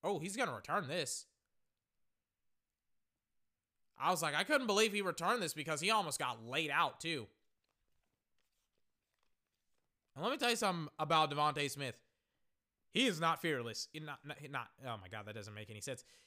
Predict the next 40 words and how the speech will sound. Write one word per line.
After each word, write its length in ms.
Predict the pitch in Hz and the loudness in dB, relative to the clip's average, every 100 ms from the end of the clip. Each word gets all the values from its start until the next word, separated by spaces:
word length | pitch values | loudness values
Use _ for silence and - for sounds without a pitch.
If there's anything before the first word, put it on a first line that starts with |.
| _ | _
He 240 | - 247 254 | 2 4 4
is 160 | - | 2
fearless 680 | - 202 180 123 - - - _ - | 2 2 2 0 -4 -6 -8 _ -4
in 160 | 175 156 | -2 -2
the 60 | |
return 420 | 147 139 156 143 131 | -4 -4 -2 -2 -2
game, 220 | 123 117 | -4 -4
man. 260 | 117 113 107 _ _ _ _ _ _ | -4 -6 -8 _ _ _ _ _ _
He 200 | 226 240 | 2 2
does 200 | 135 123 | 2 0
not 340 | 156 156 - | 2 2 0
care 360 | - 147 110 101 _ 147 | -4 -2 -4 -8 _ 0
at 200 | 139 131 | 2 2
all. 280 | 117 98 _ | -2 -6 _
He 160 | - 220 | -6 -2
will 200 | 196 139 | 0 0
go 300 | 117 165 160 | 2 2 4
in, 180 | 165 156 | 2 0
he 140 | 190 | -2
will 120 | 165 | -4
catch 280 | 127 170 160 | -2 -4 -2
that 200 | 170 156 | -2 -2
thing, 240 | 170 165 165 | 0 -2 -2
and 80 | 143 | -8
he 100 | 165 | -6
will 120 | 135 | -8
turn 280 | - 190 170 | -6 -2 0
it 80 | 160 | 0
upfield. 480 | 190 - 156 139 127 _ _ _ _ | -2 -2 -2 -2 -4 _ _ _ _
He 220 | 254 233 156 113 117 | -4 -2 -4 -10 -8
does 380 | 175 190 185 156 - _ 156 | -4 -2 -4 -8 -18 _ -4
not 300 | 165 156 - _ _ _ _ _ _ _ | 0 0 -2 _ _ _ _ _ _ _
care. 260 | 135 156 87 _ _ _ _ _ _ _ _ _ _ _ _ _ _ _ _ _ _ - | -4 -4 -4 _ _ _ _ _ _ _ _ _ _ _ _ _ _ _ _ _ _ -6
Oh, 180 | 143 180 | -4 -4
sweet 340 | 139 147 170 | -4 -6 -6
Jesus, 400 | 123 131 101 98 | -6 -8 -10 -12
he 120 | 123 | -12
does 140 | 113 104 | -12 -12
not 240 | 120 113 | -12 -12
care. 240 | - 110 | -10 -10